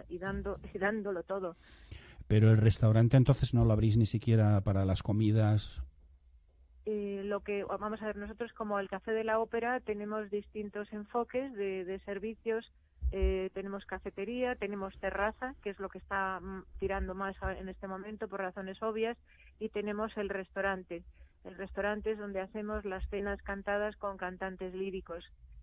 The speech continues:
Speaker 1: Esta, esta es la parte que no hemos abierto aún.
Speaker 2: Ya.
Speaker 1: Estamos, estamos,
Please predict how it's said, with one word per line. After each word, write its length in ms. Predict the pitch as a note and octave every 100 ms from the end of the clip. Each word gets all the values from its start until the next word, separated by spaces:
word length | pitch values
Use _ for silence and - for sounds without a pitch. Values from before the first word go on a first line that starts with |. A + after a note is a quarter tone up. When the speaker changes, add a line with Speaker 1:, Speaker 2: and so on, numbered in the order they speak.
| -
Speaker 1:
Esta, 360 | G3 G3 G#3 G#3
esta 280 | - G3+ A3+
es 60 |
la 100 | G#3+
parte 380 | - G#3 G#3+ G#3+
que 160 | - F#3+
no 320 | F#3+ F#3 F#3
hemos 320 | F#3+ F#3+ -
abierto 440 | F#3 F#3 F3+ -
aún. 220 | F3 E3+ G#2
Speaker 2:
Ya. 220 | G2 D#2+ - - - - -
Speaker 1:
Estamos, 680 | F3 F3 - G#3+ G#3+ G#3+ G3+
estamos, 460 | F#3 G#3 G3+ G#3